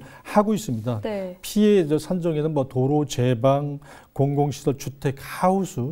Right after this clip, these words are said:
Speaker 1: 축사 뭐 이런 것들이 뭐 사회시설이 이제 포함이 됩니다. 또 논밭은 그 유실되거나
Speaker 2: 네.
Speaker 1: 매몰될 경우에만 뭐 인정을 하고 있고요.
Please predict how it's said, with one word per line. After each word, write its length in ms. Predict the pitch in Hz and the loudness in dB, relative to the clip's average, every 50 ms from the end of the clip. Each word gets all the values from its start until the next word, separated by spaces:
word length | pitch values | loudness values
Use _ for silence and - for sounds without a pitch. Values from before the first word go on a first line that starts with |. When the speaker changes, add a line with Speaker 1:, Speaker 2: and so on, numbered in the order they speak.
| 170 - | -6 -10
Speaker 1:
축사 600 | - - - - - - - 131 113 120 147 202 - - - - - - - - - | -16 -16 -12 -12 -8 -2 -2 -2 -2 -2 -6 -6 -8 -12 -20 -20 -20 -20 -20 -4 0
뭐 80 | 156 | 2
이런 140 | 160 180 185 | 2 2 2
것들이 300 | 180 170 - 185 185 185 | 0 -2 -2 -2 -4 -2
뭐 160 | 160 147 139 | -2 -4 -4
사회시설이 540 | 131 - 170 170 160 - - - 147 147 165 | -2 0 2 2 2 0 -2 -4 -2 -2 -2
이제 120 | 147 139 151 | -2 -2 -4
포함이 280 | - - 170 165 156 | -2 0 -2 -2 0
됩니다. 360 | 127 135 113 110 110 127 110 104 - - - - - _ | 0 -2 -4 -2 -2 -4 -4 -4 -10 -18 -20 -20 -20 _
또 100 | - 175 | 0 2
논밭은 1120 | 143 147 165 165 175 170 196 190 196 196 180 - - - 208 202 202 196 180 170 151 143 139 | 6 6 4 4 6 6 8 8 8 6 4 0 -2 0 2 4 4 4 2 0 -4 -6 -4
그 180 | - 165 151 135 | 0 0 2 2
유실되거나 640 | 127 175 175 - 208 185 165 160 123 117 110 104 107 - - - - - | 2 2 4 4 4 4 4 2 2 0 -4 -4 -6 -10 -18 -20 -18 -16
Speaker 2:
네. 260 | 254 226 107 98 95 | -8 -4 -4 -2 2
Speaker 1:
매몰될 560 | 110 131 147 165 202 233 220 202 190 185 175 - | 4 4 4 6 6 4 4 4 2 2 2 2
경우에만 920 | - 165 156 143 131 127 123 120 117 120 135 135 135 127 123 123 151 143 | 2 2 2 2 2 0 0 0 2 2 2 2 2 0 0 -2 -2 -2
뭐 140 | 131 131 123 | -2 -2 0
인정을 460 | 135 139 143 131 139 131 135 135 113 | -2 -2 0 2 2 2 2 2 0
하고 180 | 147 165 160 151 | 0 0 0 0
있고요. 440 | 123 - - 135 117 107 120 170 | -2 -2 -4 -4 -4 -4 -4 -6